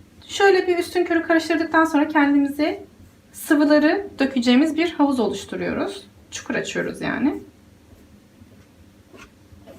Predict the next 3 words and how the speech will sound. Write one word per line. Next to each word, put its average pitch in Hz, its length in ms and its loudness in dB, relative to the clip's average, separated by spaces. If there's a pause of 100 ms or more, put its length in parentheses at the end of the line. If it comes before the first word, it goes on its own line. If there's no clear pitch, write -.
(1500)
Çukurumuza 294 840 4
mayamızı 269 520 4
döküyoruz. 196 640 -2